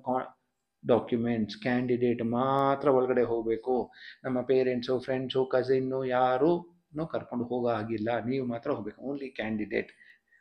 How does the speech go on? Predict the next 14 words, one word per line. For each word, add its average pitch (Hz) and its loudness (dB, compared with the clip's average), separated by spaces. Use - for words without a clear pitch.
ಕ್ಯಾಂಡಿಡೇಟ್ 117 0
ಬುದ್ಧಿ 131 2
ಇದೆ, 135 2
ಕಳ್ಸಿ, 120 0
ಪೇರೆಂಟ್ಸ್ 123 0
ಏನು 127 0
ಹೆದರ್ಕೋಬೇಡಿ. 104 2
ಮತ್ತೆ - 10
ಏನೇ 156 12
ಹೇ-, 147 12
ಮತ್ತೆ 131 8
ರಿಪೀಟ್ 143 10
ಮಾಡ್ತಾರೆ 131 6
ಇವರು 156 8